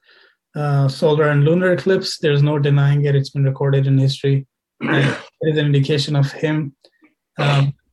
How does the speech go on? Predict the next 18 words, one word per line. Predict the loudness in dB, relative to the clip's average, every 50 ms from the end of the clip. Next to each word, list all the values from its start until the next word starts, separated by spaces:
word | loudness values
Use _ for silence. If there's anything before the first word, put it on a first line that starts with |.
| _ _ _ _ _ _ _ _ _ _ -4
not | -2 0 0 2 2
a | 2
lot | 2 2 4 2
of | 2 0
people | -2 -4 -2 -2 -2 0
just | 0 0 -2 -2 -4 -2
look | -2 -2 0 0
at | 0 0 0
that | 0 0 -2 -2
prophecy | -2 -2 0 0 0 -2 -4 -6 -4 0
and | 0 2 2
become | 0 -2 -2 -2 0 0 2
members | 2 2 2 2 2
of | 0 -2
the | -2 -4
community. | -2 -2 0 0 0 0 -2 -2 -4 -2
They | 0 0
actually | -2 -2 -4 -6 -6 -6 -4 -4 -4 -6